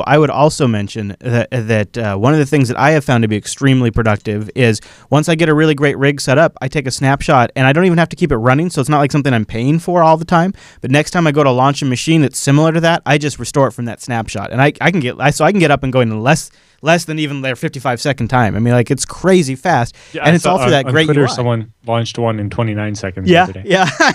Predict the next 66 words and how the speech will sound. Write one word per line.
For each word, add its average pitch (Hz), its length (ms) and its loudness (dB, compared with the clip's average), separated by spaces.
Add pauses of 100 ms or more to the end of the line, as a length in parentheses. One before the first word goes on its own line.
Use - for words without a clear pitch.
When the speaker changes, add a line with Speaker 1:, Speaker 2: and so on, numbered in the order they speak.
Speaker 1:
know. 311 240 2
It's 466 160 0
crazy. 453 260 2
<laughs> - 20 -20 (440)
You 320 160 -10
love 269 240 -8
it. 254 140 -6 (340)
It's, 196 260 0
it's, 214 320 0
DigitalOcean's 156 800 2
got 127 200 0
the 120 100 -2
best 131 320 0
interface. 120 460 -4
Plus, 160 200 2
they 165 80 -4
got 139 140 2
an 135 80 0
A 147 100 4
P 151 160 0
I 123 120 0
on 117 120 -6
top 131 240 -2
of 131 120 -6
it, 127 140 2 (240)
so - 100 -2
you 156 40 2
can 123 160 -2
push 165 200 0
that 139 140 0
functionality 127 560 2
out 113 160 4
even 110 200 2
further 113 480 0 (180)
or 117 100 -2
take 123 160 0
advantage 117 340 0
of 107 60 -10
some 120 140 0
of 107 80 -2
the 110 80 -6
great 107 420 -4
apps 101 300 -8
they've 104 160 -4
got 92 220 -4
over 98 240 -6
there. 95 200 -12 (260)
Go 120 120 2
check 143 240 0
it 143 60 2
out. 107 180 2
Use 123 180 2
the 143 80 0
promo 139 280 2
code 127 200 0
snap 127 400 -2
ocean. 135 440 0
Go 131 80 -2
over 117 80 0
to 110 60 0
digital 123 360 2
ocean 127 240 2
dot 123 180 0
com. 117 220 -4
Oh, - 220 4
oh, 170 160 -2